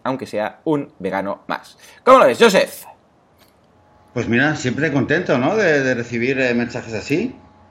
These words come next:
Speaker 1: Claro que sí, vamos, yo lo tengo
Speaker 2: Motiva,
Speaker 1: clarísimo.
Speaker 2: motiva y un placer, la verdad, y ojalá haya más. Y seguro que hay más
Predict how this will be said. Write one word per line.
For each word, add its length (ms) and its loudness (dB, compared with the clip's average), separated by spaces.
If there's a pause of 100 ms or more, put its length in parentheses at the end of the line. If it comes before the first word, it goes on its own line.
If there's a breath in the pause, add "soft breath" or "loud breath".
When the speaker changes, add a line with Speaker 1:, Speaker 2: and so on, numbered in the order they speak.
(160)
Speaker 1:
Claro 240 -2
que 80 -6
sí, 380 -4
vamos, 320 -6
yo 100 -8
lo 100 -6
tengo 120 -8
Speaker 2:
Motiva, 220 4
Speaker 1:
clarísimo. 260 2
Speaker 2:
motiva 480 0
y 80 -2
un 100 -6
placer, 500 -6
la 120 -8
verdad, 400 -2
y 80 -4
ojalá 560 2
haya 160 2
más. 320 -2
Y 60 -4
seguro 340 2
que 80 0
hay 80 2
más 340 -2